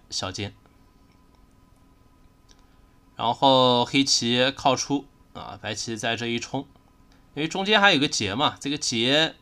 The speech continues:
黑棋也打不起啊。靠出的时候白棋一冲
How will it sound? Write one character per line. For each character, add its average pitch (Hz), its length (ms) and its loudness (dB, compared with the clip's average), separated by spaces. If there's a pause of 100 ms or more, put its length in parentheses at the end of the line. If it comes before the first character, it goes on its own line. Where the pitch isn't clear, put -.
(140)
黑 - 180 -6
棋 139 140 -4
也 135 80 0
打 95 120 -2
不 117 120 -8
起 - 180 -6
啊。 - 140 -20 (1600)
靠 165 200 6
出 185 160 -2
的 190 120 2
时 147 60 0
候 139 140 2
白 143 200 2
棋 156 160 0
一 160 40 0
冲 165 320 -4